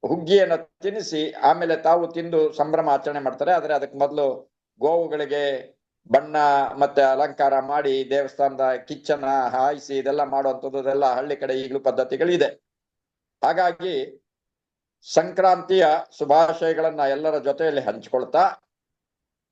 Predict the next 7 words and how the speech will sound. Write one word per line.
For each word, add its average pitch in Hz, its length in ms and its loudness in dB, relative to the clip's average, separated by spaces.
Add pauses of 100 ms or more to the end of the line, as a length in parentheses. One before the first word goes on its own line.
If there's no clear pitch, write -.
(720)
ಇವತ್ತಿನ 214 540 2
ವಿಶೇಷತೆ 180 720 -2
ನೀವು 156 200 -8
ಈಗಾಗಲೇ 156 340 -2
ಕುಂಭಮೇಳ 165 640 -2
ಅಂತ 151 220 -2
ಹೇಳಿದ್ರಿ. 139 680 -2